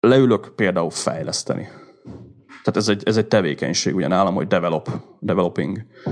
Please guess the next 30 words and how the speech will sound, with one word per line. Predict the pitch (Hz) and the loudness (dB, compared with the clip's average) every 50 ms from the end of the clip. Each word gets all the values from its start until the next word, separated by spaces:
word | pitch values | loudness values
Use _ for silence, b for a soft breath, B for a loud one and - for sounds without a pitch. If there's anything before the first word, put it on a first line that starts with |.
| B B B B B B _ _ _ _ _ _ _ - | B B B B B B _ _ _ _ _ _ _ 2
Leülök | 98 104 92 95 | 2 4 4 2
a | 98 | 2
géphez, | 101 98 95 - - | 0 0 0 -2 -2
és | 95 90 - | -2 -4 -2
fejlesztek | - - 95 82 80 73 82 - - - 76 | -2 0 0 0 0 -2 -4 -4 -4 -4 -2
dolgokat. | 82 104 104 107 104 107 - | 0 2 2 2 2 0 -2
Ugye, | 107 104 104 | 0 0 2
ez | 98 | 2
azt | 98 90 - | 2 0 0
jelenti, | - 92 82 85 95 95 | -2 -2 -2 -2 0 0
hogy | 92 95 | 0 2
vannak | 101 95 87 - | 2 0 0 0
tudóim, | - 120 113 113 107 110 107 | 0 2 2 2 4 2 2
ugye, | 101 98 101 | 2 2 2
amik | 101 98 101 - | 0 0 0 -2
így, | - - - - - - - - - 117 - _ - - - B B B B B B B B B B B - - - - - - - - - - - | -4 -8 -8 -8 -10 -14 -12 -8 -8 -8 -8 _ -20 -20 -18 B B B B B B B B B B B -16 -16 -16 -16 -16 -14 -12 -12 -12 -8 -4
most | - 98 95 92 - - - - 95 | -2 -2 -2 -2 -4 -6 -4 -2 -2
egy, | 95 90 - - _ - - | -2 -2 -4 -12 _ -8 -2
egy, | - 98 98 90 - - | 0 0 0 0 0 0
egy | 92 92 95 - - - - - - - - | 0 0 0 -4 -8 -8 -6 -2 0 0 0
<laughs> | - - - - - | 0 0 -2 -2 0
példa, | - 127 104 95 92 95 110 110 107 101 - - - - _ - - B B B B B B B B B B - - | 2 4 4 4 4 4 6 6 4 4 2 -2 -8 -20 _ -20 -20 B B B B B B B B B B -20 -6
nézzek | - - 104 110 104 98 95 - 98 - | 0 2 4 6 4 4 2 0 -2 0
meg | - 92 90 | 0 0 2
egy | 92 95 90 | 2 2 2
bugot | 101 101 95 95 87 - - | 2 2 2 2 0 -2 -2
Firefoxban, | - - - 73 73 76 65 - - 82 - - - - 65 64 64 92 98 | -2 0 0 2 2 2 0 0 -4 -4 -4 -6 -4 -4 -4 -4 -4 -4 -4
egy, | - 92 85 - - - - - - 85 | -2 -4 -4 -4 -8 -14 -12 -6 -4 -4
egy | 87 - - - | -4 -2 0 0
weblapnál | 95 98 98 92 98 98 - 95 95 98 92 - - - | 0 2 2 2 0 0 2 2 4 4 4 2 -2 -8